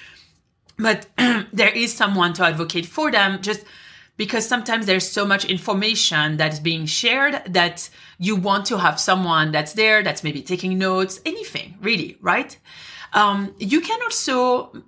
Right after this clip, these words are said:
you know, work with the team. What I mean by that is that the team that are in, uh, the, uh,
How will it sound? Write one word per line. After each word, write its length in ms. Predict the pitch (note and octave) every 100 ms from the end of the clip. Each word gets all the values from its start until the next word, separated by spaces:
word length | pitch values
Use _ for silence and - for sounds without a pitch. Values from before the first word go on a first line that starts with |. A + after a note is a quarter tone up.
| _ _ -
you 80 | C#4+
know, 140 | A3+
work 500 | G#3+ G3 D4+ G4 -
with 240 | B3 A3+ F#3
the 80 |
team. 680 | E3 - - - - F#3+ - -
What 220 | G3 A#3
I 80 | C4
mean 240 | D#4 G#4
by 140 | A3+
that 280 | F#3+ E3+ E3+
is 160 | - E3
that 320 | F3+ F3+ F3+
the 100 | G#3+
team 380 | A3 - C#4+ F#4+ F#4+ - - -
that 120 | - G#3+
are 220 | G3+ G#3
in, 300 | A3 A3+ A#3
uh, 400 | A3+ F#3 E3+ E3+
the, 240 | E3+ E3+
uh, 340 | D#3 D3+ D#3